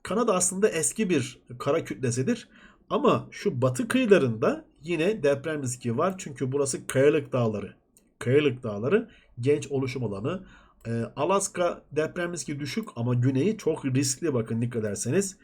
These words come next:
Yani işte bu çizgi ile gösterdiğim yerlerde deprem riski oldukça fazla. Bu dünyanın deprem riski en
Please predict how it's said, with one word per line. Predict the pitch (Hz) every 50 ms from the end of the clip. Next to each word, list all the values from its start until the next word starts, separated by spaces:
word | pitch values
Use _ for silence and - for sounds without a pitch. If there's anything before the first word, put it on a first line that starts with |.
| _ - - - _ -
Yani | 143 160 160 139 123 123 160 180 - -
işte | 131 123 - - 143 131
bu | 139 127
çizgi | 127 - - 143 139 135 151 160
ile | 147 - 131 123 120
gösterdiğim | 117 127 135 127 - - 117 110 104 110 107 104
yerlerde | 110 131 139 139 135 139 139 139 139 151 147 147 -
deprem | 135 127 123 123 139 131 123 110
riski | - - - -
oldukça | - 117 117 113 123 123 123 196 185
fazla. | - - 139 117 104 101 101 - - _ _ _ _ _ - - - _ _ _ -
Bu | 170 202 202 180 147
dünyanın | 165 185 185 185 196 185 185 180 202 196 160
deprem | 151 156 160 160 - 190 180 170
riski | 156 143 - 196
en | 196 - 180 190 202 190 185 180 -